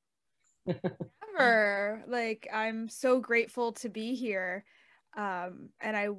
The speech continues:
Speaker 2: won't ever take that for granted.
Speaker 1: Well, Sally, Zach, and Jordan, thanks so much for joining us. I'll be following your career with great interest, and I hope you'll come back on our show again with every new album because your Uncle Harvey is a big fan.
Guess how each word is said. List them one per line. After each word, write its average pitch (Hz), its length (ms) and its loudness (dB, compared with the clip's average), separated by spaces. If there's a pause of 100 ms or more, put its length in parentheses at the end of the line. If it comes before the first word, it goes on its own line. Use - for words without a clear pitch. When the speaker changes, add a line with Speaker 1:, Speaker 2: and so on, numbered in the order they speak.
(140)
Speaker 2:
won't 208 280 -4
ever 202 260 -4
take 202 240 -10
that - 180 -8
for 208 100 -12
granted. 190 560 -10 (1120)
Speaker 1:
Well, 185 200 8
Sally, 214 400 8
Zach, 196 380 6
and 175 140 2
Jordan, 190 420 8
thanks 202 340 0
so 220 220 4
much 214 220 4
for 185 160 2
joining 170 420 6
us. 160 180 10
I'll 170 200 6
be 160 100 4
following 208 460 6
your 180 140 4
career 175 420 2
with 151 180 2
great 202 320 4
interest, 196 400 2
and 165 100 4
I 165 100 10
hope 226 340 6
you'll 254 160 8
come 226 180 4
back 208 240 8
on 202 160 8
our 196 120 8
show 202 240 2
again 190 340 4
with 165 180 4
every 202 560 4
new 202 240 6
album 175 340 6
because 147 320 6
your 165 140 8
Uncle 196 300 8
Harvey 202 340 10
is 190 120 8
a 170 60 8
big 208 220 6
fan. 226 480 4